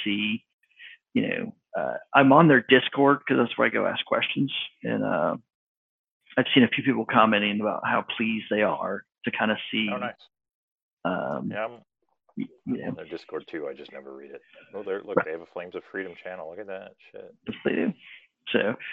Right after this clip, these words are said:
Speaker 1: uh, so I'm cautiously optimistic that with some
Speaker 2: Mm-hmm.
Speaker 1: editing and some people other than
Speaker 2: Everybody needs an editor, man. I'm telling you.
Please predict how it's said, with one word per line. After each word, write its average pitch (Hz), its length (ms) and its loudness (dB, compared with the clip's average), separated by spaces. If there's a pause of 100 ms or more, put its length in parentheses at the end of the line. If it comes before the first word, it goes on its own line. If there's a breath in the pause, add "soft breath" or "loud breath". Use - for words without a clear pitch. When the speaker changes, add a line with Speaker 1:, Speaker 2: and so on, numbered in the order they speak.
(520 loud breath)
Speaker 1:
uh, - 400 -6 (920)
so 143 80 6
I'm 123 140 6
cautiously - 680 2
optimistic - 680 0 (300)
that 123 340 -2
with 127 220 -4
some 123 120 2
Speaker 2:
Mm-hmm. - 100 0
Speaker 1:
editing 147 580 0 (340)
and 120 280 4
some 117 320 0 (840)
people 131 260 2
other 120 260 6
than 120 160 2
Speaker 2:
Everybody 151 360 4
needs 135 220 -2
an 113 80 -6
editor, 98 420 2
man. 76 200 -12
I'm 85 140 -12
telling 90 260 -2
you. - 60 -20